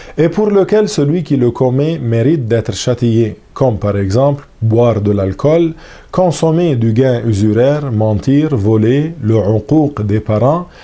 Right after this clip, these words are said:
et d'autres encore parmi les choses interdites. Quatrièmement, l'acte déconseillé.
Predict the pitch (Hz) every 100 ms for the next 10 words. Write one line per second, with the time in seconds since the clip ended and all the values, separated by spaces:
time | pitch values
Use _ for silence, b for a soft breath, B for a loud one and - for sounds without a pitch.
0 | B B - 123 117 185 214 170 127 113
1 | - 151 156 143 117 110 131 123 107 -
2 | 127 131 117 113 104 123 131 160 147 -
3 | - - B B B B B - 214 214
4 | 196 156 139 147 165 185 117 120 175 175
5 | - 113 123 143 147 131 147 143 143 104